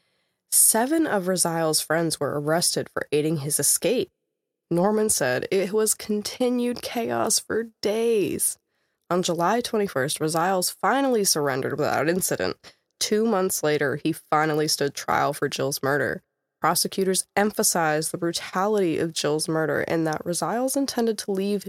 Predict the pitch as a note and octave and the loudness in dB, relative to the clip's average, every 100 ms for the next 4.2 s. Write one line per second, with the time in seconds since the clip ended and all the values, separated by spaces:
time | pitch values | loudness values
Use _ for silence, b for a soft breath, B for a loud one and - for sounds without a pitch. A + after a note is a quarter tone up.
0 | - E3 E3 E3 F3 E3 E3+ - E2+ - | -4 0 2 2 2 0 -2 -2 -2 -2
1 | - - D#3+ D#3+ E3 - D#3 D#3 E3+ F3+ | -4 -2 -2 -2 -4 -4 -2 0 0 -2
2 | - B2+ B2 C#3 D#3+ C3+ B2+ D3 - C3 | -2 -2 -2 -2 -2 -2 -2 -2 -2 -2
3 | C#3 - C#3+ C#3+ - D#3+ - - A#3+ - | -2 -2 -2 -2 -4 -6 -2 0 0 -2
4 | - F#3 | -4 -6